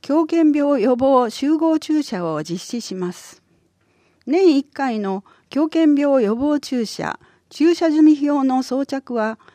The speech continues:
狂犬病予防法で定められた義務です。時、ところ、四月十二日水曜、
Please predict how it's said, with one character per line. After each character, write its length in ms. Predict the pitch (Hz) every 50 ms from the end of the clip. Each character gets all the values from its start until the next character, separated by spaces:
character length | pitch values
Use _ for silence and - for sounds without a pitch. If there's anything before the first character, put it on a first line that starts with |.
| _ _ _
狂 220 | - - 302 320 311
犬 240 | - 339 339 311
病 260 | 294 302 302 302 302 262
予 100 | 254 254
防 240 | 277 320 330 320
法 200 | 302 277 240 208
で 120 | 185 175 185
定 280 | - 202 196 226 247
め 160 | 262 269 269 269
ら 120 | 277 269
れ 120 | 220 185
た 140 | 175 175 160
義 100 | 160 180
務 200 | 226 254 214 170
で 120 | 151 156 -
す。 260 | - - - _ _ _ _ _ _ _ _ _ _ _ _ _ _ _ _ _ _ _
時、 460 | - 233 247 233 - - 262 262 - - _ _
と 140 | - 214 226
こ 200 | - - 226 214
ろ、 240 | 208 202 190 - - _ _ _ _ _ _ _ _ _
四 180 | _ - 262 262
月 300 | 320 339 320 - 330 294
十 200 | 269 277 285 302
二 160 | 294 294 294
日 300 | 277 285 277 285 - 196
水 340 | - - - 214 226 226 226
曜、 300 | 220 196 160 160 -